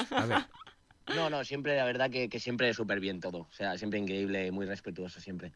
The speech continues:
Speaker 1: O sea,
Speaker 2: Qué
Speaker 1: ¿no te,
Speaker 2: bonito.
Speaker 1: no te ha pillado, por ejemplo, una entrevista nunca, por ejemplo, en, en un cuarto de baño, por ejemplo?
Speaker 2: Imagínate,
Speaker 3: No. <laughs> No, no, no,
Speaker 2: imagínate,
Speaker 3: no.
Speaker 2: en la ducha.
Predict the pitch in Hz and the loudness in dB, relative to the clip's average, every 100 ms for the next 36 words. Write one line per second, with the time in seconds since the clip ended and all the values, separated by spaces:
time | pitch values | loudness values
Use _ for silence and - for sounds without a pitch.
0 | - - 104 127 180 160 156 202 208 208 | -16 -6 0 4 4 6 8 8 8 6
1 | 202 185 208 202 196 185 180 175 185 185 | 6 4 4 6 6 4 4 2 2 2
2 | 175 190 185 170 160 175 175 165 160 160 | 2 2 0 0 0 2 4 4 2 2
3 | 151 156 170 165 156 190 202 143 147 208 | 2 2 2 4 4 6 4 4 0 0
4 | 147 - _ - - _ _ _ - - | 0 -4 _ -20 -20 _ _ _ -20 -20
5 | _ _ _ _ - 131 127 127 135 147 | _ _ _ _ 0 6 8 10 10 10
6 | 190 151 - 175 - _ 226 208 196 208 | 8 4 0 0 -2 _ 4 6 6 6
7 | 208 190 180 - 190 196 208 - 165 | 4 2 -2 -2 0 0 -2 -4 -6